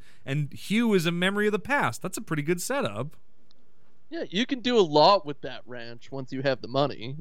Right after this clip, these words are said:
Speaker 2: You can
Speaker 1: Ah.
Speaker 2: prop Ben up and frick him till you die.
Speaker 1: <laughs> You ride him bareback.
Speaker 2: <laughs> Yeah, there's a lot of bareback talk in this movie, which I thought was out of place. Out of the Christian worldview, for sure.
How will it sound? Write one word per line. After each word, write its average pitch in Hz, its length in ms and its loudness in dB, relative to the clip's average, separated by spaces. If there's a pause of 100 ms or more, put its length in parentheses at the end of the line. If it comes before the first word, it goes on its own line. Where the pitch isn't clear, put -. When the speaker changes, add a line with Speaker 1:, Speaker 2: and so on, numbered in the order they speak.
Speaker 2:
You 175 160 -2
can 170 240 2
Speaker 1:
Ah. 143 160 -2
Speaker 2:
prop 175 300 6
Ben 160 200 6
up 156 300 4
and 143 320 -4
frick 180 260 -2
him 180 120 -6
till 190 180 2
you 190 100 2
die. 220 340 6 (400)
Speaker 1:
<laughs> - 480 -4
You 156 180 -4
ride 170 240 4
him 147 420 -4
bareback. 131 760 0 (840)
Speaker 2:
<laughs> 208 120 4 (1040)
Yeah, 131 340 4
there's 196 220 8
a 214 80 6
lot 247 180 6
of 214 80 2
bareback 147 480 2
talk 139 400 2
in 143 180 -4
this 139 200 -2
movie, 143 260 2
which 139 220 2
I 131 120 4
thought 135 220 4
was 131 160 2
out 135 140 4
of 127 80 -2
place. 127 400 2
Out 220 180 10
of 226 80 2
the 156 400 6
Christian 151 380 -2
worldview, 123 500 -4
for - 140 -10
sure. 123 300 -8